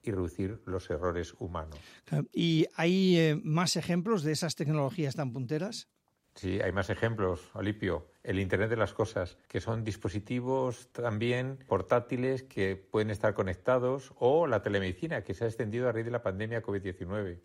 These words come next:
Speaker 1: o el que ha llegado ya, el B P M, o en inglés, con perdón, Business Process Management, que combina la eficiencia administrativa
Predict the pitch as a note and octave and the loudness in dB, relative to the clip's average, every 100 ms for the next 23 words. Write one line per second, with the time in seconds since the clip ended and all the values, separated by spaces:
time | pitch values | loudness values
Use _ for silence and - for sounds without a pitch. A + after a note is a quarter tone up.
0 | - - G#2+ B2 - F#2 F#2 - F#2+ F2+ | -8 0 2 2 0 -6 -6 -6 -2 0
1 | G2 F#2+ G2 F2 G#2 A2+ B2+ A2+ G2 F2 | 2 2 2 2 4 2 0 -4 -4 -4
2 | F2+ F2+ G2 F#2 F#2 F#2 - E2+ - - | -6 -10 -6 -2 -2 -4 -6 -6 -6 -2
3 | A2+ A#2+ A2 C#3+ - F2 F2+ - F2 E2+ | -2 0 -4 -4 -4 -4 -4 -10 -10 -8
4 | E2+ G2+ G2+ - F2+ F2 G2 G2 F#2 - | -2 0 0 0 -4 0 0 0 -4 -6
5 | A#2+ A#2+ A2 - F#2+ G#2 E2+ F#2+ B2 - | -4 -2 -4 -4 -4 -4 -4 -2 -2 -2
6 | G#2+ A#2 - - G2+ G2 G2+ C3+ C3+ A2+ | -6 -6 -12 -10 -2 -2 0 0 0 0
7 | G#2 - C3 D3 C#3 C3 G#2+ - - A#2+ | -2 -6 -2 -2 -2 -4 -4 -6 -4 -4
8 | C#3+ | -4